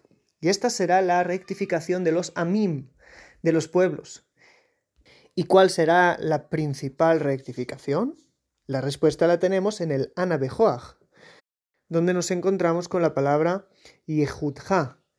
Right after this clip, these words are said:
es decir, tu Yehud, tu unificación. Estamos diciendo, "Na gibor dorshei Yehudja",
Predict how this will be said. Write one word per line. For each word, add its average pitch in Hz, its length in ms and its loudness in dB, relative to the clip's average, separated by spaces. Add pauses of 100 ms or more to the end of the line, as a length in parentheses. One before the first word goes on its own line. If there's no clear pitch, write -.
(140)
es 135 100 -16
decir, 160 520 -2
tu 185 280 4
Yehud, 160 600 -2 (160)
tu 190 240 -2
unificación. 190 1080 -2 (720)
Estamos 151 260 0
diciendo, 165 560 0
"Na 160 320 0
gibor 160 480 2
dorshei 175 460 -2
Yehudja", 151 720 -6